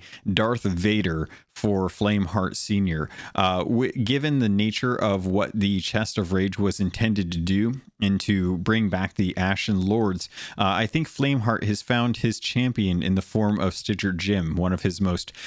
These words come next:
loyal, uh, subjects as, as such, uh, given that he, uh, actually broke away from the Gold Hoarder to follow Flameheart, thanks to the, uh, Chest of Wondrous Secrets, uh, or Box of Wondrous Secrets, not chest.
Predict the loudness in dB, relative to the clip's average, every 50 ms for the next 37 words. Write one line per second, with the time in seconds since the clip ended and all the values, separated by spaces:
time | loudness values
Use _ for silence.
0 | -12 -6 -2 0 0 2 2 2 2 0 0 -2 -2 -4 -4 -4 -2 -2 0 0
1 | -2 -4 -2 -2 -2 -2 -2 -2 -4 -4 -4 -6 -8 -6 -2 -2 -2 -2 -4 -6
2 | -8 -6 -4 -4 -2 -2 -4 -2 -2 -2 -2 -4 -8 -8 -4 -2 0 0 0 0
3 | -2 0 0 0 0 0 0 0 -2 -2 -2 0 0 0 0 -2 -6 -16 -18 -14
4 | -6 -2 0 0 0 0 0 -2 0 0 -2 -2 -2 -2 -2 -2 0 0 0 0
5 | 0 0 0 0 2 2 2 0 0 0 0 0 0 2 2 0 0 0 0 -2
6 | -2 0 0 0 0 0 -2 -2 0 0 0 2 2 0 0 0 0 0 2 2
7 | 0 0 0 0 -2 -2 -2 -4 -8 -14 -16 -20 -20 _ _ -4 -2 -2 -2 -4
8 | -6 -4 -2 -2 0 0 -2 0 0 0 2 0 0 0 -2 -4 -4 -2 -2 -2
9 | 0 -2 -2 -2 -4 -4 -6 -6 -4 -4 -2 -2 -2 -4 -6 -12 -12 -8 -4 -2
10 | 0 0 0 0 0 -2 -4 -8 -14 -18 -20 _ _ _ -4 -2 0 0 0 0
11 | 0 0 0 -2 -2 -4 -4 -4 -4 -2 -2 -2 -2 -2 -4 -10 -12 -14 -16 -20
12 | -20 -20 -16 _ -4 -2 -2 0 0 -2 0 0 0 0 -2 -2 -4 -4 -2 -2
13 | -2 -2 -2 -4 -4 -6 -6 -4 -6 -8 -8 -8 -10 -8 -4 -4 -4 -4 -4 -4
14 | -6 -6 -6 -8 -12 -14